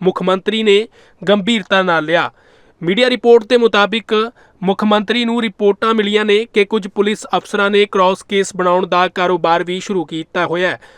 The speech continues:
ਮੁੱਖ ਮੰਤਰੀ ਨੂੰ ਫੀਡਬੈਕ ਮਿਲੀ ਹੈ ਕਿ ਕਿਵੇਂ ਪੁਲਿਸ ਪਹਿਲਾਂ ਕਿਸੇ ਕੇਸ ਵਿੱਚ ਦੂਸਰੀ ਧਿਰ ਨੂੰ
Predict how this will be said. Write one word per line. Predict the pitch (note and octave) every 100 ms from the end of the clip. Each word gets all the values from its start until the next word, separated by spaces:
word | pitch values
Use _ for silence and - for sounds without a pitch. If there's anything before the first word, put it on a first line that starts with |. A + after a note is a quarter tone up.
| _ D3+
ਮੁੱਖ | D#3
ਮੰਤਰੀ | F3 F3 F3 G#3
ਨੂੰ | G#3 G#3 G#3+ - _ -
ਫੀਡਬੈਕ | G3+ A#3 G3+ G3+ G3+ -
ਮਿਲੀ | G3 G#3+ G#3
ਹੈ | G#3+ - _ _
ਕਿ | G#3+ -
ਕਿਵੇਂ | A3+ B3 C4+
ਪੁਲਿਸ | B3 A#3 A#3+
ਪਹਿਲਾਂ | - G#3 A#3 A3
ਕਿਸੇ | A3 G#3+
ਕੇਸ | G3+ G#3 G3 F#3
ਵਿੱਚ | G3+ F#3+ G#3
ਦੂਸਰੀ | F#3 F#3 F#3+ G3+
ਧਿਰ | - F#3+
ਨੂੰ | F3+ F3+